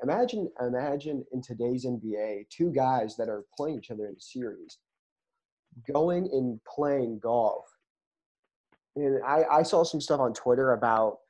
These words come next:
you know, one series between Barkley and when he was on the Rockets and M J, and how, like, him and M J played forty-eight holes of golf in between two games in the N B A Finals.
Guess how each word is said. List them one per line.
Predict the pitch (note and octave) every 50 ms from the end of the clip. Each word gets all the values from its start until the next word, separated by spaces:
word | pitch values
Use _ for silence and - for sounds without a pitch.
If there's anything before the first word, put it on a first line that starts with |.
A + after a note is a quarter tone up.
| _ -
you | C3+ C3
know, | A#2+ A2+ A2 A2 G#2+ G#2
one | G#2+ A#2+ B2+ C3 B2+ B2
series | - - C3 B2 B2 A2+
between | G#2+ - G#2+ - - B2 A2+ G#2 G2
Barkley | - G2+ G#2 A2 A#2 - - C3+ C3+ C#3 C#3+ C#3+ - _ _ _ -
and | A#2 A2+ G#2+ -
when | A#2 B2 B2
he | B2
was | B2 A#2+
on | A#2+ A#2+
the | A2 G2+
Rockets | G2 G2 F#2+ G#2+ A2+ - - D3+ D3+ - - - _ _ _ _ _ _
and | - A#2+ B2 B2 B2+ A#2+ -
M | B2+ B2+ C3
J, | B2 C3+ C3+ C3 C3 C#3+ - - _ _ _ _ -
and | A#2 A#2 A#2
how, | - B2 A#2+ A#2+ A#2+ A2+
like, | A2 A#2 A2 G#2+
him | A#2+ C#3 C3
and | B2+ A2+
M | A2 A#2+ B2
J | A#2+ B2+ B2
played | B2 - B2+ A2 A2 _ _
forty-eight | B2+ B2+ B2 B2+ B2 A#2+ B2+ A#2+ A#2
holes | A2+ A2+ A#2 A#2+ A#2+ B2 A#2
of | A2+ G2+ F#2
golf | F#2+ G2 G#2 G#2+ A2+ C3+ C3 -
in | A2+ A#2+
between | G#2+ A2 - - C3 B2 A#2 G#2+ -
two | - B2+ A2+
games | G#2+ G#2 G2 G2 A2 A#2+ C3 D3+ - - _ _ _ _ _ _ _ _ _ _ _ _ -
in | D3+ D#3+
the | D3+ C#3 B2 B2+
N | C#3 D3 D#3
B | C#3 C#3 C3
A | A#2
Finals. | - - - C#3 B2+ C#3 C3 - - - _ - -